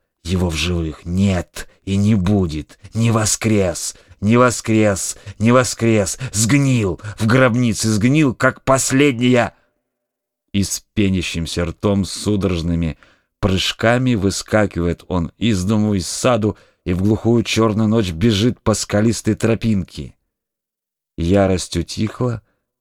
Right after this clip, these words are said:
и сменилась сухим и тяжёлым, как эти скалы, мрачным, как эта ночь, отчаянием. Он остановился у отвесного обрыва и услышал далеко внизу смутный шум бегущего по камням потока.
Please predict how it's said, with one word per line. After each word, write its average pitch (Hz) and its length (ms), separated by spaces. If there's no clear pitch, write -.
и 85 80
сменилась 87 480
сухим 107 580
и 92 40
тяжёлым, 90 580
как 85 300
эти 85 200
скалы, 82 460
мрачным, 82 720
как - 280
эта 80 200
ночь, 90 360
отчаянием. 80 1080
Он 120 260
остановился 101 760
у 107 40
отвесного 92 640
обрыва 107 400
и 104 60
услышал 104 540
далеко 107 480
внизу 113 360
смутный 101 580
шум 113 400
бегущего 101 800
по 90 120
камням 95 520
потока. - 800